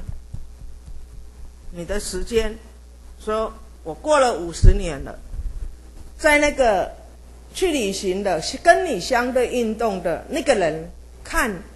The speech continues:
你，其实是已经过了七十年。所以当 V 回来的时候啊，他发现啊，那个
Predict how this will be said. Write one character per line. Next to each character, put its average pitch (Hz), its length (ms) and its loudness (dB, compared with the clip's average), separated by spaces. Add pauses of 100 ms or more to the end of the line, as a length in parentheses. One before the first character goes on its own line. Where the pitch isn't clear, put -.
(160)
你， 156 340 -8 (800)
其 208 300 4
实 208 220 -2
是 233 240 -4
已 147 80 -2
经 180 160 -4
过 190 320 4
了 139 160 -4 (460)
七 214 280 -4
十 - 160 -8
年。 143 180 -8 (1700)
所 349 100 2
以 330 280 2 (180)
当 349 320 4 (320)
V 311 280 2
回 220 240 4
来 185 200 0
的 180 160 0
时 170 180 -12
候 175 260 0
啊， - 140 -8 (800)
他 285 140 -2
发 302 240 0
现 262 320 0
啊， - 100 -10 (800)
那 294 100 0
个 311 160 6